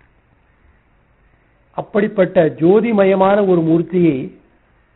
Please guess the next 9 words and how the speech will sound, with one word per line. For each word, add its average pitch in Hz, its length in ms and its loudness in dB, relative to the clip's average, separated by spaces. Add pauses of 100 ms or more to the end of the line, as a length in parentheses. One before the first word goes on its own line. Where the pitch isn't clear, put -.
(540)
ஒரு 160 440 -2 (1160)
உருவம் 196 680 -2 (1300)
தாங்கிய 190 440 0
மூர்த்தியாக 165 880 0 (1300)
நாம் 165 440 0 (300)
காண 165 260 -2
வேண்டுமென்றால், 156 840 0 (1040)
அந்த 165 300 -2
மூர்த்தி 175 760 -4